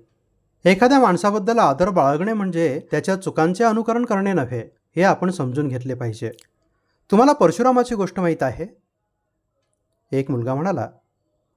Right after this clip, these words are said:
"परशुरामाची कोणती गोष्ट?" "परशुरामाचे वडील म्हणे रागीट होते.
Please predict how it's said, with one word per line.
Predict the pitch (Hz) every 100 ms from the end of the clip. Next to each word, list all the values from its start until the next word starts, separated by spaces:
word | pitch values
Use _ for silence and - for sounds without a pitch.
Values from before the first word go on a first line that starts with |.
| _ -
"परशुरामाची | 151 214 240 254 254
कोणती | 269 247 247
गोष्ट?" | 240 131 - 120 - _ _ _ _ _ _ _
"परशुरामाचे | 180 175 180 262 202 190 208
वडील | 196 214
म्हणे | 175 180
रागीट | 170 127 131
होते. | 113 117 107